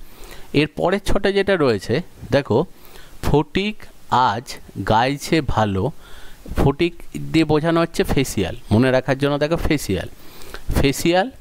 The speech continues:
এই vestibulo-cochlear যেটার, এটার আর এক নাম হচ্ছে auditory। এর আর এক, এই নার্ভটার আর এক নাম হচ্ছে auditory। সেই জন্য বলা হয়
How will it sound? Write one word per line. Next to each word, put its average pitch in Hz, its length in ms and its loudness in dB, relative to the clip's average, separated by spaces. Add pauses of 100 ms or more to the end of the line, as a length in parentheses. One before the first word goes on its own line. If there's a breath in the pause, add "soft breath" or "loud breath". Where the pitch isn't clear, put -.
(480 soft breath)
এই 135 160 4
vestibulo-cochlear 170 1400 2
যেটার, 120 320 2
এটার 127 260 0
আর 120 180 2
এক 147 180 2
নাম 139 260 2
হচ্ছে 160 220 0 (100)
auditory। 113 500 0 (480 loud breath)
এর 127 240 4
আর 120 160 2
এক, 139 120 -2 (360)
এই 110 120 6
নার্ভটার 127 420 2
আর 135 80 4
এক 131 140 -2
নাম 143 140 2
হচ্ছে 190 280 0 (180)
auditory। 101 500 0
সেই 120 180 2
জন্য 147 180 2
বলা 147 280 0
হয় 101 220 -4